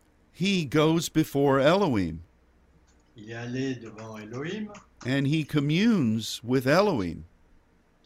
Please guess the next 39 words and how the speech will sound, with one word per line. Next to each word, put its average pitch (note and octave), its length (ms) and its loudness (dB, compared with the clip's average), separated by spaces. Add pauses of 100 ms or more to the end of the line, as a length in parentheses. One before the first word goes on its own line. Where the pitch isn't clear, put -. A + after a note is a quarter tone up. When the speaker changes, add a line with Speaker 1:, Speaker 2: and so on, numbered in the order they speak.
(120)
Speaker 2:
Et A#2+ 340 -12
il A#2+ 200 -12
a A2+ 120 -6
parlé B2 320 -8
avec B2 340 -8
lui. A#3+ 360 -8 (560)
Speaker 1:
And C3 380 -2
says C3+ 1200 2 (1000)
to F3+ 180 -2
the D3+ 140 4
heart F3+ 340 4
of B2+ 160 -6
God, F#3 420 4
"Should D#3 300 0
I, E3+ 240 4
should D3 260 -2
we F#3 180 -2
go F3+ 280 2
and D3+ 120 -2
fight G#3 400 0
these C3+ 240 -2
people F#2+ 460 -4
here?" F2 300 -8 (1600)
Speaker 2:
Donc B2 260 -12
il C3 100 -10
a B2+ 60 -8
demandé C#3+ 440 -4
au C#3+ 100 -4
cœur B2 260 -10
de A#2 120 -10
Dieu, C3+ 260 -8 (160)
"Est-ce F#3 200 -12
que D#3+ 320 -8
je B2+ 120 -10
dois D3 320 -8
aller D3+ 540 -10
combattre C#3+ 840 -10
ces B2+ 240 -12
gens ?" G2+ 200 -18